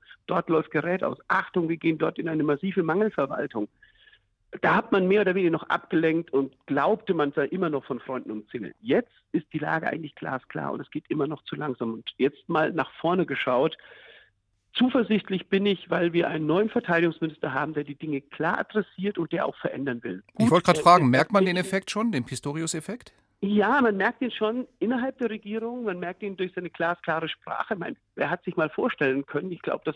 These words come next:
Speaker 1: gab's noch nie in der Geschichte der Bundeswehr, dass ein Verteidigungsminister selbst sagt, die Bundeswehr ist nicht verteidigungsfähig. Also das ist schon eine Hammer-Aussage. Und jetzt
Speaker 2: Mhm.
Speaker 1: ist nur die Frage,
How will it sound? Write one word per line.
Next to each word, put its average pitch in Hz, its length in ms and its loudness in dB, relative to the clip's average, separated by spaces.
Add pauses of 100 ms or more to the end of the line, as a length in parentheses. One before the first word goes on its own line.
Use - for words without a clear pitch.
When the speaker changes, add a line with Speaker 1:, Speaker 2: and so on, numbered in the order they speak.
(160)
Speaker 1:
gab's - 240 -4
noch 156 100 2
nie 214 120 4
in 240 80 4
der 185 80 2
Geschichte 160 360 -4
der 156 60 2
Bundeswehr, 156 600 0 (220)
dass - 140 -2
ein - 140 -2
Verteidigungsminister 175 960 -2
selbst 190 420 0
sagt, 165 500 0 (540)
die 185 80 2
Bundeswehr 151 480 2
ist 131 100 -4
nicht - 160 -8
verteidigungsfähig. - 1160 -2 (340)
Also 151 160 -2
das - 220 -8
ist - 100 2
schon 220 220 0
eine - 240 0
Hammer-Aussage. - 840 -2
Und - 120 4
jetzt - 120 2
Speaker 2:
Mhm. - 60 2
Speaker 1:
ist 101 80 -2
nur 226 100 2
die 175 100 -6
Frage, 196 560 -2